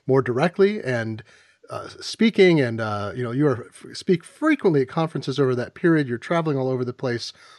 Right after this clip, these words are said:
and spreading this, uh, not a gospel, 'cause the gospel means people have to buy into it. You're spreading insight, uh, and then this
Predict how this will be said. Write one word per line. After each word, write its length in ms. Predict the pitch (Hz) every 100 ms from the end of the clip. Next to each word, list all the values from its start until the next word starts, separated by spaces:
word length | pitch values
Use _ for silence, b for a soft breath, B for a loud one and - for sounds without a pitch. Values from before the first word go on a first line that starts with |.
| B 120
and 180 | 120
spreading 380 | - - 139 135
this, 300 | 131 113 -
uh, 200 | 131 113 110
not 160 | 233
a 60 | 262
gospel, 480 | 160 156 190 - 113
'cause 160 | - 120
the 80 |
gospel 560 | 117 147 165 - 135 123 B B
means 200 | 139 135
people 180 | 160 143
have 60 | 127
to 80 | 131
buy 200 | 117 127
into 260 | 185 - 113
it. 60 |
You're 100 | 131
spreading 460 | - 151 123 107 104 -
insight, 520 | 247 - 196 165 - B B B -
uh, 220 | 131 123
and 180 | 139 135
then 160 | 170 185
this 340 | 147 - -